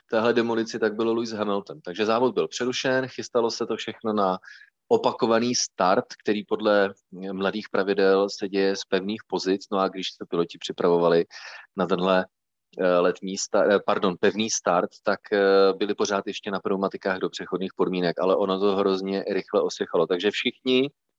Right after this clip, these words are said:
správně pochopili, mm, mm, správná volba, teď hned, neodkládat to. Jsou suché pneumatiky. Takže na konci zaváděcího kola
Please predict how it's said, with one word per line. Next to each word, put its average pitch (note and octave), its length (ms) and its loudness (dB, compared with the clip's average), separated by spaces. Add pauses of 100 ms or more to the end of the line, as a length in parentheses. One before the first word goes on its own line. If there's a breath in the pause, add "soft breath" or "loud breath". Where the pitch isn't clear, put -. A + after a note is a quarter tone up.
správně C#3+ 420 2
pochopili, G#2+ 580 2 (180)
mm, C3+ 260 -10
mm, B2 100 -8 (100)
správná A#2+ 500 2
volba, A2 440 2 (360 soft breath)
teď A#2+ 280 0
hned, A2 280 -4
neodkládat F2+ 640 0 (140)
to. C#2+ 80 -14 (420 loud breath)
Jsou A#2 480 2
suché A2+ 280 -2
pneumatiky. G#2 560 -4
Takže G#2 220 -2
na A#2 100 2
konci D#3 380 -4
zaváděcího C3+ 640 0
kola E2+ 340 -4